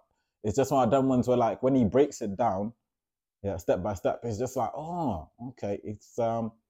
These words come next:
it's very, very interesting, isn't it? Let's put it that way. It's very, very interesting. Yeah, I'm gonna actually read, read about it. So, yeah, man, I thought I'd just share a little bit about, you know, habits per se, as how you can, uh, form good habits,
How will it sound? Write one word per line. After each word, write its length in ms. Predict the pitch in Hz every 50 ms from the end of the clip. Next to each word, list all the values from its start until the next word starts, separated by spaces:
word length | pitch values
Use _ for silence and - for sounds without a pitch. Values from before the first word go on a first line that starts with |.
| _ _ _ _ _ _ _ -
it's 120 | 139 127
very, 200 | 110 151 175 185 170
very 180 | 160 165 156 - -
interesting, 600 | 165 156 - - 120 107 - _ - 85 - - -
isn't 120 | 107 104
it? 60 | 76
Let's 120 | 76 - -
put 140 | _ - 101
it 40 |
that 120 | 92 92 80
way. 80 | 67 - -
It's 100 | - 90
very, 180 | 92 117 120 113
very 260 | 95 95 107 107 101 -
interesting. 540 | - 101 104 - - - - - - 120 - _ _ _ _ _ _ _ _ _ _ -
Yeah, 100 | 95 107
I'm 80 | 120
gonna 180 | 139 156 160 151
actually 360 | 151 170 143 - - 135 120
read, 360 | 104 113 135 131 240 220 180 - - - -
read 300 | 95 110 117 107 85 - -
about 380 | 92 85 80 107 110 107 82 82
it. 100 | 82 90
So, 440 | - - 95 95 92 92 - - _ _ _
yeah, 180 | - 120 135 131
man, 280 | 117 110 113 123 127
I 100 | 120 117
thought 220 | 113 - 143 131 131
I'd 60 | 113
just 300 | 127 131 - - - -
share 380 | - 147 143 143 143 139 131 -
a 60 | 120
little 220 | 123 127 113 120 110
bit 200 | 95 - 123 107
about, 440 | 110 101 92 92 117 107 - - - _ _ _ _ _ _ _ _ _
you 120 | - 117 110
know, 300 | 104 98 98 - - - _ _ _
habits 460 | _ - 127 123 107 - 101 - - -
per 140 | - -
se, 240 | 90 - 123 113 107
as 160 | 101 95 87
how 460 | - - 113 110 113 113 107 104 - - _ _ _ _ _ _ _ _ _ _ _
you 160 | - 107 104
can, 320 | 95 - 113 104 101 101 101
uh, 300 | 101 98 98 98 98 - - _ _ _ - _ - -
form 220 | - 123 113 -
good 140 | - 117 101
habits, 500 | 110 113 101 78 - - - - - _